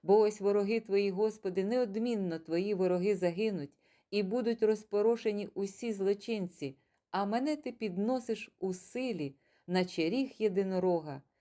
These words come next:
Я намащений свіжою оливою. Моє око зі зневагою буде лише дивитись на моїх ворогів, а моє вухо слухатиме лиходіїв,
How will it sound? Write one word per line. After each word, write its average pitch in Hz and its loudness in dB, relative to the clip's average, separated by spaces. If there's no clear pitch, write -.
Я 190 2
намащений 196 -4
свіжою 226 -2
оливою. 160 -2
Моє 190 4
око 196 0
зі 180 -2
зневагою 180 0
буде 160 0
лише 156 -2
дивитись 165 0
на 160 -6
моїх 175 -2
ворогів, 160 0
а 175 -2
моє 156 2
вухо 208 -2
слухатиме 220 0
лиходіїв, 208 0